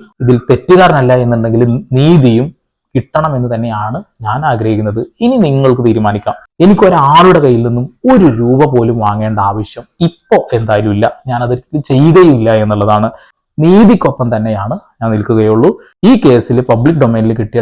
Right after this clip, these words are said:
ഡാറ്റാസ് മാത്രമേ ഞാൻ നിങ്ങളുടെ മുന്നിൽ കൊണ്ടുവന്നിട്ടുള്ളൂ. ഈ ഡാറ്റാസിൽ ഒരു സ്ത്രീയെക്കുറിച്ച് പറയുന്നുണ്ട്, ശ്രീലക്ഷ്മി എന്ന് പറയുന്ന ഒരു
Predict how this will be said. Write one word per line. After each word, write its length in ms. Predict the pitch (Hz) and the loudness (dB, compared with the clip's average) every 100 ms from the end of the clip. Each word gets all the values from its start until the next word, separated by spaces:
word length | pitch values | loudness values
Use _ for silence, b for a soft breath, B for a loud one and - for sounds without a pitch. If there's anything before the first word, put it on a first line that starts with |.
| 107 | -4
ഡാറ്റാസ് 360 | 101 - 107 120 | -4 -6 -10 -8
മാത്രമേ 300 | 104 - 113 110 | -8 -6 -8 -6
ഞാൻ 80 | 107 | -8
നിങ്ങളുടെ 240 | 107 104 107 | -8 -8 -8
മുന്നിൽ 180 | 101 107 | -10 -10
കൊണ്ടുവന്നിട്ടുള്ളൂ. 560 | 107 113 110 113 113 180 b b b 156 | -8 -6 -6 -6 -4 -4 b b b 0
ഈ 20 | 180 | 2
ഡാറ്റാസിൽ 520 | 113 104 101 98 101 110 117 120 | 0 -2 -6 -4 -4 -4 -6 -8
ഒരു 80 | 120 | -8
സ്ത്രീയെക്കുറിച്ച് 480 | - 110 110 110 104 107 | -4 -4 -4 -8 -8 -4
പറയുന്നുണ്ട്, 420 | 104 107 107 120 - _ _ | -4 -2 -2 -4 -6 _ _
ശ്രീലക്ഷ്മി 420 | 139 139 139 147 120 | 2 2 0 -4 -4
എന്ന് 100 | 113 | -4
പറയുന്ന 240 | 113 110 113 | -4 -4 -6
ഒരു 80 | 110 | -6